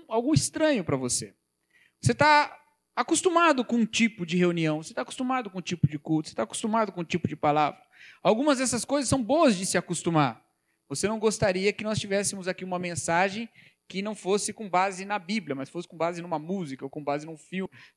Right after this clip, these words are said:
Você não ia gostar muito disso. Esse é um bom costume, nós temos mensagens bíblicas. Outras coisas, talvez você, é, preferisse que fosse de outro jeito, são coisas mais triviais.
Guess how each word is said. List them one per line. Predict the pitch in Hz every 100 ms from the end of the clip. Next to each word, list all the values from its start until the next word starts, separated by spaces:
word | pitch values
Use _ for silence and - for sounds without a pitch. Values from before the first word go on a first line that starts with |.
| _
Você | -
não | 165
ia | 185
gostar | 175 160 170
muito | 165 180
disso. | 165 220 156 - _ _ _ -
Esse | 143 185
é |
um | 240
bom | 175 220 262
costume, | 202 - - 185 147
nós | 143 147
temos | 170 175
mensagens | 175 160 180 208 185
bíblicas. | 160 254 185 - 113 _ _ _ -
Outras | 294 370 330 254
coisas, | - 302 320 370 381
talvez | - 285 214 277
você, | 277 - 247 262 294 - _ _ _
é, | 302 302 185 170 160 143
preferisse | - 220 - 202 208 247 -
que | 202
fosse | 185 208 208
de | 175
outro | 208 190
jeito, | 151 190 233 -
são | 226
coisas | 214 214 202
mais | 196 214 -
triviais. | 233 233 262 240 151 - -